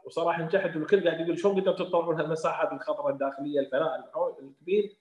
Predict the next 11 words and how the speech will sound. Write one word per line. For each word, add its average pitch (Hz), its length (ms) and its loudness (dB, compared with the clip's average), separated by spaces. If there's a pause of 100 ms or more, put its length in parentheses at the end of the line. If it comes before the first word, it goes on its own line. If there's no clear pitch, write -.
(520)
لان، 190 420 2
آه، 185 640 0
لعبنا 190 640 2 (360)
وكلفنا 160 1040 0
او 143 240 0
كلف 196 380 2
المالك 160 400 -2
على 151 180 -4
نفسه 180 420 -2
انه 147 160 -8
ينزل 208 540 0